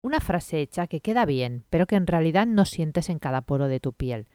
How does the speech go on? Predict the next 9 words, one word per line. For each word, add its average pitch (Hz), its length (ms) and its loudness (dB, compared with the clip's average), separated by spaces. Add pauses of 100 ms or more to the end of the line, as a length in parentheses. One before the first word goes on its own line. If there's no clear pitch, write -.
(680)
Ya 190 120 4
os 202 100 -6
expliqué 190 580 -2
que - 80 -6
estoy 202 200 -2
pasando 180 400 -2
una 185 80 0
situación 170 500 -4
difícil, 143 560 -2